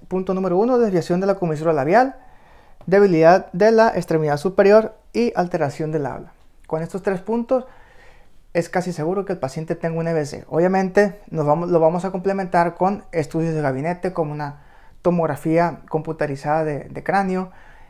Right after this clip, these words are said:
estudios de laboratorio, eh, entre otras cosas, ¿no? Obviamente es un interrogatorio al pa-, al familiar y también al paciente si, si fuera, si el paciente est-, está en condiciones de responder.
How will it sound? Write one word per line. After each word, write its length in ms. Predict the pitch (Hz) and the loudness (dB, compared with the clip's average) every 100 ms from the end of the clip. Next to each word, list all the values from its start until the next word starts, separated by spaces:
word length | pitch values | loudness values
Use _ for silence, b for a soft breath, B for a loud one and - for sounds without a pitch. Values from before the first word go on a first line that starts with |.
| b - | b -4
estudios 380 | 175 175 175 165 | -4 0 0 0
de 60 | |
laboratorio, 840 | 156 135 127 - 185 196 185 180 - b b b | 0 -2 -4 2 2 4 2 0 -6 b b b
eh, 460 | - 139 139 135 127 - - - b b b - - | -8 -6 -4 -6 -10 -16 -20 -20 b b b -12 -2
entre 300 | 175 175 156 | -2 0 -2
otras 300 | 147 156 135 | 0 -4 -4
cosas, 360 | 120 - 127 | -10 -10 -10
¿no? 220 | 160 220 - | -8 -10 -8
Obviamente 380 | - 160 175 180 | -4 0 0 0
es 80 | 180 | 0
un 80 | 196 | -2
interrogatorio 600 | 196 202 165 135 156 175 | -2 -2 -2 0 0 0
al 80 | |
pa-, 100 | 175 | 0
al 280 | 143 - 143 | -2 -2 -4
familiar 520 | 143 139 143 247 294 - b b b b b | -4 -6 -2 -2 -4 -10 b b b b b
y 240 | - 285 - | -2 -2 -2
también 320 | - 151 151 | -4 -4 -4
al 80 | 170 | -2
paciente 600 | 220 208 202 202 240 247 | 0 0 -2 0 -2 -2
si, 800 | - - - - 160 147 139 - - 220 - - | -16 -20 -20 -12 -6 -4 -6 -10 -18 -20 -20 -20
si 200 | - 151 | -10 -8
fuera, 500 | 143 143 156 151 - | -4 0 2 2 -2
si 180 | - 156 | -6 -6
el 80 | 147 | -4
paciente 400 | 139 147 147 160 | -4 -6 -10 -12
est-, 200 | - - | -12 -10
está 240 | 139 143 | -8 -8
en 60 | 143 | -8
condiciones 480 | 156 143 139 147 | -6 -8 -8 -8
de 80 | 151 | -8
responder. 500 | 151 143 - 117 - | -10 -12 -14 -14 -16